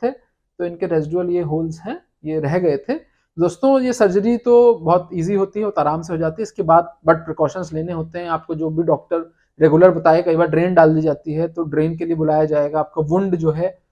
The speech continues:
घाव है, चूंकि ये मतलब सीधे ब्रेन के अंदर जुड़ा होता है, इसमें हड्डी नहीं होती है, तो ये इन्फेक्शन का भी सोर्स हो सकता है, तो उसके लिए आपको दिखाना रहेगा, ठीक है। आप अपना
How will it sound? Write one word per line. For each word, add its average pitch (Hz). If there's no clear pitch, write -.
घाव 165
है, 185
चूंकि 170
ये 180
मतलब 160
सीधे 165
ब्रेन 170
के 170
अंदर 165
जुड़ा 156
होता 160
है, -
इसमें 160
हड्डी 156
नहीं 160
होती 160
है, 196
तो -
ये 165
इन्फेक्शन 160
का 170
भी 156
सोर्स 165
हो 160
सकता 160
है, 165
तो 160
उसके -
लिए 165
आपको 160
दिखाना 156
रहेगा, 156
ठीक 190
है। 175
आप 170
अपना 175